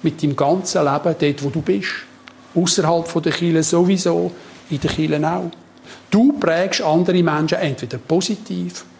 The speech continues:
oder negativ. Durch deinen Lebensstil, durch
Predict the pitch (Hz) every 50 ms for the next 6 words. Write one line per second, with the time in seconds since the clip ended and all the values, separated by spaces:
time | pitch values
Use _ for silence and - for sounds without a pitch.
0 | - - - - - - 151 135 - - 175 190 180 - - - - - - 156
1 | 147 143 151 151 156 143 - - - 160 143 165 - - - - - - - -
2 | 165 175 190 190 185 202 208 214 285 247 - - - - 160 139 127 139 139 -
3 | - - - - - - - - 196 190 180 175 170